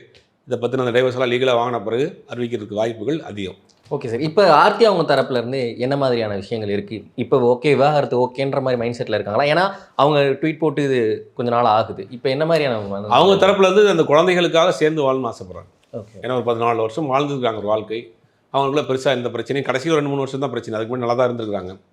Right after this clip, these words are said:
Speaker 1: ரொம்ப அந்யோன்யமா தான் இருந்திருக்காங்க, ஒரு நல்ல ஒரு தம்பதிகளா. அப்படிங்கும்போது அந்த குழந்தைகளோட எதிர்காலம் அப்படிங்கிறதெல்லாம் யோசிச்சு அவங்க சேர்ந்து இருக்கணும்னு நினைக்கிறாங்க.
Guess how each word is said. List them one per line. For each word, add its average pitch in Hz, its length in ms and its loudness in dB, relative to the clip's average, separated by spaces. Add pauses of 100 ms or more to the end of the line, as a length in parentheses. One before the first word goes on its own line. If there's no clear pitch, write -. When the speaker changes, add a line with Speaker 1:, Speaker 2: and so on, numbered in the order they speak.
(460)
Speaker 1:
ரொம்ப 123 220 2
அந்யோன்யமா 127 400 0
தான் 131 140 2
இருந்திருக்காங்க, 104 600 -4
ஒரு 98 160 -6
நல்ல 113 240 0
ஒரு 104 160 0
தம்பதிகளா. 98 480 -4 (680)
அப்படிங்கும்போது 151 380 2
அந்த 156 140 4
குழந்தைகளோட 139 540 0
எதிர்காலம் 120 540 -2 (640)
அப்படிங்கிறதெல்லாம் 127 600 2
யோசிச்சு 131 260 -2
அவங்க 107 480 0
சேர்ந்து 131 380 -2
இருக்கணும்னு 117 340 -4
நினைக்கிறாங்க. 98 580 -8